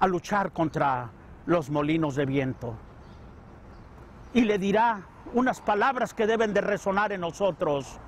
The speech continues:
"Sancho amigo, ven a luchar en esta feroz y desigual batalla". Toma su caballo Rocinante,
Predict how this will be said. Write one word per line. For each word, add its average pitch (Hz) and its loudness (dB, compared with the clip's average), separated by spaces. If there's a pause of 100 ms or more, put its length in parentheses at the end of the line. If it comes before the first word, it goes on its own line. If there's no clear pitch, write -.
(280)
"Sancho 254 0
amigo, 240 2 (180)
ven 285 2
a 294 2
luchar 294 2
en 269 0
esta 269 0
feroz 240 2
y 254 0
desigual 247 0
batalla". 208 0 (580)
Toma 285 2
su 254 -2
caballo 262 2
Rocinante, 240 0